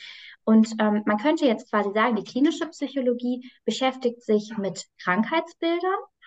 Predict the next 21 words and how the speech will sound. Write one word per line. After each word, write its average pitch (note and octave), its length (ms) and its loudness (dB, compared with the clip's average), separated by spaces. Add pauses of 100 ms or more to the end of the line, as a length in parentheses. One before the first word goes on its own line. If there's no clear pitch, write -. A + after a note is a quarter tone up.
(240)
und B3 280 2
eben A3 200 6
damit, A3+ 540 2
den G#3 100 2
Menschen G3+ 600 -2
gesund A3+ 480 4
zu C#4+ 100 0
machen B3+ 380 4
beziehungsweise F#3+ 720 -4 (240)
funktionieren G#3+ 640 2
zu E4+ 140 0
lassen. E4 400 2
Und - 260 -6
die A3 100 0
positive C#4+ 560 0
Psychologie G#3+ 640 0
setzt G#3+ 320 0
da A3 200 4
sozusagen G#3 580 -2
einen F#3 240 -6
Schritt - 340 -12